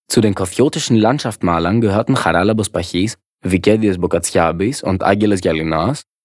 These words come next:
die von den achtzehnhundertvierzigern bis in die neunzehnhundertdreißiger Jahre lebten und deren Werke in der Städtischen Galerie von Korfu bewundert werden können, die sich im Palast vom heiligen Michael und vom heiligen Georg in der Altstadt befinden. Im Nebengebäude der Nationalgalerie von Korfu sind Werke von Pachis zu sehen,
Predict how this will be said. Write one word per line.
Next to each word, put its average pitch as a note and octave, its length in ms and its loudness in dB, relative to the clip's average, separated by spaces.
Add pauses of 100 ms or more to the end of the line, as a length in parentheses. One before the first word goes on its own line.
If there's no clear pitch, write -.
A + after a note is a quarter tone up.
die A2+ 80 4
von G#2 160 2
den G2 100 0
achtzehnhundertvierzigern B2 1040 2
bis A2 160 -2
in G2 80 2
die F#2 80 4
neunzehnhundertdreißiger G2 1000 2
Jahre E2+ 280 0
lebten G#2+ 480 0
und F#2 260 -2
deren E2+ 220 0
Werke G2 280 0
in G2 100 0
der D#2+ 100 0
Städtischen A#2 500 0
Galerie F#2+ 360 0
von F2+ 180 0
Korfu F#2+ 300 0
bewundert F2 500 0
werden E2 240 -2
können, C#3 320 0 (240)
die G#2 80 4
sich G2+ 160 0
im G2 100 -4
Palast G2 440 0
vom F#2 200 0
heiligen G#2 380 0
Michael B2+ 460 0
und G2+ 160 -6
vom F2 220 -6
heiligen G2+ 360 2
Georg F#2+ 260 0
in G#2 80 0
der - 140 0
Altstadt G#2+ 320 -2
befinden. - 600 -6 (400)
Im F#2+ 160 4
Nebengebäude F#2 680 2
der E2+ 140 -2
Nationalgalerie F2 880 0
von F2 180 -2
Korfu F2 440 0
sind G2 260 0
Werke G#2+ 240 0
von F#2+ 200 -2
Pachis B2 400 -2
zu F#2+ 160 0
sehen, E2 480 0